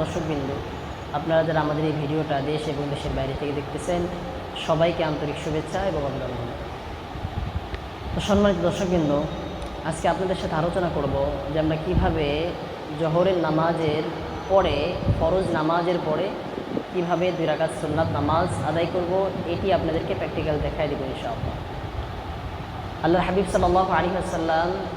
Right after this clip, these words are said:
আমাদেরকে বলে দিয়েছেন যে তোমরা ফরজ নামাজের পরে এর পাশাপাশি যে সুন্নাত নামাজগুলো তোমাদের জন্য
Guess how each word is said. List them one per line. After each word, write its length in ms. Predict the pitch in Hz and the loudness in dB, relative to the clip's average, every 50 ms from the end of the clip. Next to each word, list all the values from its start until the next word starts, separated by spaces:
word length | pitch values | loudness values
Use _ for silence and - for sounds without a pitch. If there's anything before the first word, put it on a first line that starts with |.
| - | -4
আমাদেরকে 300 | 160 170 170 185 175 - 180 156 | -2 -2 -2 -2 -2 -2 -2 0
বলে 120 | 160 165 175 165 | 0 0 0 0
দিয়েছেন 420 | 175 165 151 156 - - 143 143 147 156 160 - - - - - - - - - - - - - - - - - - - - 175 | 0 0 -2 -2 -2 -4 -4 -4 -4 -4 -4 -6 -6 -8 -8 -10 -10 -10 -10 -10 -10 -10 -8 -8 -8 -8 -8 -8 -8 -6 -4 -2
যে 60 | 175 170 | 2 2
তোমরা 180 | 185 180 185 190 185 190 | 4 4 4 4 4 4
ফরজ 240 | 185 175 190 202 190 190 185 175 | 4 6 6 6 6 4 4 4
নামাজের 420 | 165 170 175 180 180 185 185 170 175 - | 4 4 4 4 4 4 2 2 2 2
পরে 220 | 170 160 160 151 147 147 160 180 - - - - | 2 2 2 2 0 0 0 -2 -2 -4 -4 -2
এর 80 | 170 175 - - | -2 -2 0 -2
পাশাপাশি 540 | 208 170 180 165 165 156 - - 170 170 175 190 190 196 - - - - - - - - - - - - - - - - - - - - 156 151 | -2 -2 -2 -2 -2 -2 -4 -2 -4 -2 -2 -2 -2 -4 -6 -8 -8 -8 -8 -8 -8 -8 -4 -4 -4 -2 -4 -4 -4 -6 -8 -8 -6 -4 -2 0
যে 80 | 170 170 165 170 | 0 0 0 0
সুন্নাত 280 | 180 175 175 185 190 185 180 170 | 0 2 4 4 4 4 4 2
নামাজগুলো 420 | 160 165 175 185 185 180 185 170 - - | 4 4 4 4 4 2 2 2 2 2
তোমাদের 260 | 156 160 156 170 165 160 | 0 0 0 0 0 0
জন্য 160 | 165 160 156 | 0 0 0